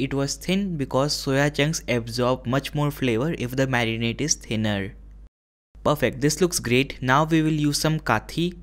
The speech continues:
which is basically sticks in Bengali. Yes, that's how the name came. Here I have some wooden skewer sticks. We will use them to make our kathi kebabs. And yes, you heard that right. Kathi kebab basically means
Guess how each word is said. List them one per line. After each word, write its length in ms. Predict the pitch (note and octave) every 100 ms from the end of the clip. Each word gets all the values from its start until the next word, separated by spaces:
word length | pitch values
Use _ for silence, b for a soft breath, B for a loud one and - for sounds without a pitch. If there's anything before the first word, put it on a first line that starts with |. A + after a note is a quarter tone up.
| -
which 140 | A#2+
is 140 | B2+ A#2+
basically 480 | B2 A#2+ D3+ D#3 D#3
sticks 460 | - - D#3 -
in 160 | D3+ B2+
Bengali. 480 | A2+ G#2+ A2+ A#2+ C3
Yes, 320 | B2+ A2+ G#2+
that's 320 | A#2 A#2+ -
how 240 | - C3
the 100 | C3+
name 380 | A#2 A2 A2+ C3+
came. 380 | B2+ A2 A#2+ E3 - - - -
Here 160 | A#2+
I 60 | C#3
have 220 | D3+ D3+
some 240 | - D#3 C3+
wooden 340 | B2 B2 C#3+
skewer 380 | - B2 B2 C3
sticks. 400 | - C#3+ D3 -
We 140 | B2 B2
will 220 | C3+ A#2+
use 300 | B2+ D#3+ C#3
them 260 | C#3+ F3
to 100 | F3
make 320 | B2+ A#2 A#2+ A#2+
our 240 | A2 D3
kathi 340 | B2+ A2+ A#2+
kebabs. 600 | A2+ G#2+ G#2+ G2+ F#2 - - b b
And 200 | G2+ G#2+
yes, 240 | A#2 A#2+ C3
you 80 |
heard 300 | A2+ A2+ A2+
that 260 | C3 C3 -
right. 340 | A2+ C3+ D#3 - -
Kathi 300 | - A#2 D3+
kebab 420 | D3+ C3+ C#3+ D3+
basically 480 | A#2+ A#2 D3 C#3+ D3
means 440 | C3+ C3 D#3+ F#3